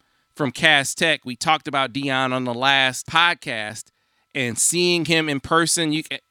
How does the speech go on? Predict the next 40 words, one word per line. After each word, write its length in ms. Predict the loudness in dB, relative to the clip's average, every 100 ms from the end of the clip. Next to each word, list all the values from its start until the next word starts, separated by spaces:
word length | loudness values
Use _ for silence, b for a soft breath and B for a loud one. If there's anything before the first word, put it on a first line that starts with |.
| -4
you 180 | -4 -2
can 220 | -2 -2
see 640 | 0 2 2 0 -2 -4
the 120 | -2 2
weight 280 | 4 2
loss. 240 | 2 0 0
You 80 | 0
can 80 |
also 240 | 2 2 0
see, 160 | 0
like 180 | 0 0
he 160 | -2 -6
said, 220 | -4 -2
"I 100 | -2
still 200 | -2 -2
have 220 | 0 0
some 220 | 0 -4 -4
weight 260 | -4 -4
to, 160 | -8 -8 -8
to 120 | -4
go." 360 | 0 0 0 -4 b b b
He's 180 | b 4
at 160 | 4 2
three 200 | 0 2
seventeen. 560 | 2 2 2 0 0
He 100 | 0
wants 180 | 0 -2
to 60 | -4
get 180 | -4 2
down 280 | 2 2 -2
to 100 | -10
three 240 | -8 -4
hundred, 340 | -2 -4 -6 -10 b b b
but 140 | -14 -8
man, 480 | -2 0 2 2 0
he 120 | -2
moves 280 | -4 -4 -2
so 140 | -2
much 220 | -4 -8
better. 340 | -10 -12 -14